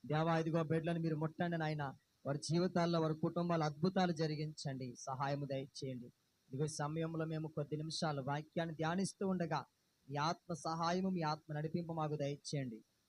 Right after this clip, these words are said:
ఇదిగో నాయన, మరి YouTube ఛానల్ ద్వారా చాలా మంది చూస్తూ ఉన్నారు, ఆ బిడ్డలను కూడా మీరు దీవించి ఆశీర్వదించమని యేసు పరిశుద్ధ నామమున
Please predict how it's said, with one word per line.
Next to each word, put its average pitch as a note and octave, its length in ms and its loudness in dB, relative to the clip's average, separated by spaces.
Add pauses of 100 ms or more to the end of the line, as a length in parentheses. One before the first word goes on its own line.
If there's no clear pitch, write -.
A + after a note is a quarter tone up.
ఇదిగో C#3+ 220 -2
నాయన, D3 220 -4
మరి D3 300 -2
YouTube D#3+ 260 0
ఛానల్ D#3+ 400 -2
ద్వారా D#3+ 260 0
చాలా D3+ 400 0
మంది E3 220 2
చూస్తూ E3 460 2
ఉన్నారు, F#3 420 2 (280)
ఆ B2 60 -2
బిడ్డలను D#3 360 0
కూడా D#3 180 2
మీరు D#3 160 0
దీవించి D#3 520 -2
ఆశీర్వదించమని D3+ 920 0 (320)
యేసు E3+ 400 2
పరిశుద్ధ D3+ 460 -2
నామమున C#3 560 -4